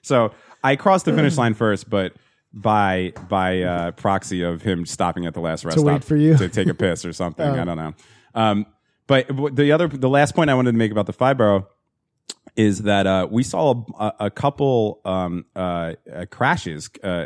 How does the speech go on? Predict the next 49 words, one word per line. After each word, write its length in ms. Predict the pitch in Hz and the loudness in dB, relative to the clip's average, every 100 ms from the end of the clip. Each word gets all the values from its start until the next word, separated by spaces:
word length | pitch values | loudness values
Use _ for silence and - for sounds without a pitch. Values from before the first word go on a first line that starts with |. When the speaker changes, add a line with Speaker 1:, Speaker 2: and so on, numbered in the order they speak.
| - 95 110 | -8 -10 -4
Speaker 1:
go 160 | 101 87 | -2 0
on 180 | 85 85 | -2 -4
there, 160 | 80 | -4
which 180 | 87 101 | -4 -4
was 100 | 123 | -4
pretty 220 | 185 180 | -2 0
insane. 480 | 120 - 123 85 87 | -2 0 -2 -4 -2
There 80 | 120 | 2
Speaker 2:
Some 40 | |
Speaker 1:
was 100 | 135 | 4
Speaker 2:
were 60 | 208 | 6
Speaker 1:
one 100 | 165 | 4
Speaker 2:
just 140 | 175 - | 2 0
spontaneous 720 | 175 151 139 165 170 175 160 | -2 -2 0 2 4 4 0
combustion. 640 | 143 131 127 139 - 107 | -2 -4 -4 -8 -10 -8
Speaker 1:
Right. 340 | 120 151 110 - | 0 2 2 -4
There 140 | - 143 | -2 0
was 160 | 139 | 0
one 180 | 135 160 | 0 0
in 60 | 160 | 0
Central 360 | - 143 - 101 | 0 -2 -2 -4
Park, 300 | 117 135 110 | 0 0 0
which 140 | 92 | -6
was 160 | 87 90 | -6 -2
really 240 | 127 104 | 0 0
bad. 220 | 92 90 | 0 0
It 20 | |
was 140 | 87 101 | -2 -4
like 100 | 85 | -8
a 40 | |
three 240 | - 113 104 | -6 -2 0
bike 260 | 101 90 | 0 -2
pileup. 420 | - 107 104 87 | 0 2 2 0
Speaker 2:
Yeah. 220 | 98 107 113 | 0 0 0
Speaker 1:
I, 60 | 117 | -2
I 40 | |
saw 240 | - 147 113 | 2 2 4
it 60 | |
happen 280 | 117 117 104 | 2 0 -2
in 120 | 92 | -4
real 200 | 92 101 | -2 -2
time, 520 | 90 98 104 104 101 - | -2 -4 -2 0 -2 -6
and, 300 | 92 87 87 | -8 -6 -4
uh, 200 | 85 85 | -4 -6
and, 160 | 92 92 | -6 -6
and 180 | 92 95 | -6 -4
a 60 | |
woman, 300 | 92 113 107 | 0 0 0
like, 200 | 92 82 | -2 -4